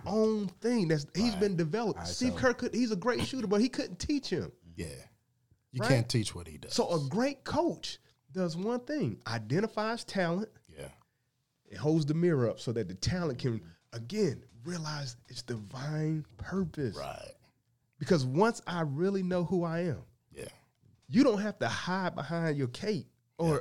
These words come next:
Speaker 1: you don't have to hide your cape. A coach says,
Speaker 3: "This is who
Speaker 1: "Straighten
Speaker 3: you
Speaker 1: it,
Speaker 3: are."
Speaker 1: st-, here. Let you straighten your own cape."
Speaker 3: Yeah.
Speaker 1: And let you be comfortable wearing your cape.
Speaker 3: That's dope.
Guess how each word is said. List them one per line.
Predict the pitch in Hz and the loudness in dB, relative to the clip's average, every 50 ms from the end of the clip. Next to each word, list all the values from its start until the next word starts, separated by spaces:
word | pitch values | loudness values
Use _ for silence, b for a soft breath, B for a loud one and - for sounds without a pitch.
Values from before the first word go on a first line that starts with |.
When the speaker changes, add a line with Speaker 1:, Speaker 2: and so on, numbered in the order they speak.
| - 170 | 2 2
Speaker 1:
you | 214 | 2
don't | 220 180 | 2 2
have | 175 156 | 2 0
to | 156 | 0
hide | 156 185 180 175 147 | 0 0 -2 -2 -2
your | 147 | -4
cape. | 120 - - 226 214 - - _ _ _ _ _ _ _ _ _ _ _ _ _ - | -6 -4 -4 -4 -4 -6 -8 _ _ _ _ _ _ _ _ _ _ _ _ _ -4
A | 131 123 | -4 -4
coach | 123 - - 240 247 302 - - - | -2 -2 2 2 2 2 0 -4 -8
says, | - - 143 139 135 123 110 107 120 - - _ _ _ _ _ _ _ _ _ _ _ _ _ _ _ _ _ _ _ _ _ _ | -6 -2 0 0 2 2 2 0 -2 -6 -14 _ _ _ _ _ _ _ _ _ _ _ _ _ _ _ _ _ _ _ _ _ _
Speaker 3:
"This | 98 107 104 - - | -4 0 0 2 2
is | - - | 2 2
who | - | 2
Speaker 1:
"Straighten | - 196 180 - - 113 | 4 2 2 2 -2 -6
Speaker 3:
you | 104 | -8
Speaker 1:
it, | - - | -10 -10
Speaker 3:
are." | - | -8
Speaker 1:
st-, | - - - - - | -6 -6 -6 -6 -4
here. | 151 151 113 92 85 - _ _ _ _ _ _ _ _ | -2 -2 -2 -4 -6 -12 _ _ _ _ _ _ _ _
Let | 127 151 151 - | -2 -2 -2 -2
you | - 131 | -2 -2
straighten | - - - - 175 175 160 117 131 | -2 -2 -2 0 -2 -2 -2 -4 -6
your | 135 135 101 | -6 -6 -4
own | 123 151 156 143 131 | -4 -4 -4 -4 -4
cape." | 117 - 170 165 139 113 - _ _ | -4 -4 -4 -4 -4 -6 -10 _ _
Speaker 3:
Yeah. | 107 95 78 78 73 - - _ _ _ _ _ _ | -10 -10 -8 -8 -10 -12 -16 _ _ _ _ _ _
Speaker 1:
And | 143 147 151 | -6 -4 -4
let | 156 147 - 175 | -2 -4 -4 -6
you | 160 | -4
be | 151 143 | -6 -6
comfortable | 123 - - 180 185 180 180 156 147 151 143 | -6 -2 0 0 0 0 -2 -4 -2 -2 -2
wearing | 120 110 127 165 180 180 180 170 | -2 -2 -2 -2 0 0 0 0
your | 165 160 151 | 0 0 -2
cape. | 139 - 151 127 101 - - - _ _ _ _ B B B B B B B B B _ | -4 -6 -6 -6 -6 -8 -12 -20 _ _ _ _ B B B B B B B B B _
Speaker 3:
That's | - 110 107 98 | -2 0 0 0
dope. | 98 92 87 78 - | 0 -4 -6 -8 -12